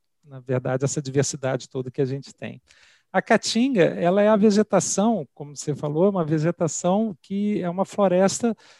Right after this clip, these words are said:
é, mais seca, né? Ocorre aqui na, na região nordeste do Brasil, é, nesse clima semiárido, né?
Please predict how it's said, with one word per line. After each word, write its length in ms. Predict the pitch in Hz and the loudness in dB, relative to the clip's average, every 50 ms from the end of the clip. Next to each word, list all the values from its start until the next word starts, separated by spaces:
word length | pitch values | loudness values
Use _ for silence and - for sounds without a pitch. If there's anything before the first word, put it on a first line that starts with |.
| _ _ _ | _ _ _
é, 120 | 180 175 | 0 0
mais 240 | 175 180 202 226 220 | 2 2 2 2 2
seca, 420 | - - - 220 202 185 - - 139 | 0 2 4 4 4 4 2 -2 -4
né? 180 | 147 170 190 175 | -2 0 2 2
Ocorre 420 | 165 143 - - - 156 156 147 | 2 0 0 0 2 4 4 4
aqui 300 | 156 147 - - 160 165 | 4 2 0 -2 -4 -4
na, 260 | 170 170 160 156 151 147 | -2 -2 -4 -4 -4 -4
na 140 | 143 143 | -4 -4
região 280 | 127 139 143 123 135 139 | -2 -2 -2 -2 -4 -6
nordeste 540 | 139 139 127 135 123 131 135 135 131 - - | -4 -4 -4 -2 0 2 2 2 0 -2 -8
do 80 | 143 | -6
Brasil, 580 | 131 165 180 180 151 123 120 139 160 196 220 220 - _ _ _ _ _ _ _ _ _ - | -2 2 2 2 2 0 0 0 2 2 0 0 -4 _ _ _ _ _ _ _ _ _ -2
é, 600 | 151 151 147 147 151 147 147 147 147 143 143 143 147 | 2 4 4 4 4 4 4 4 4 4 4 2 2
nesse 340 | 151 160 165 - - - | 2 0 0 0 0 -2
clima 460 | - - - 165 180 185 180 185 180 170 | -6 -6 -2 -2 -2 0 2 2 2 2
semiárido, 880 | - - - 180 180 185 175 151 139 143 139 139 127 123 120 120 120 | 2 2 2 2 2 4 4 2 4 4 4 4 2 2 -2 -4 -8
né? 240 | 120 127 139 160 175 | -10 -8 -8 -8 -10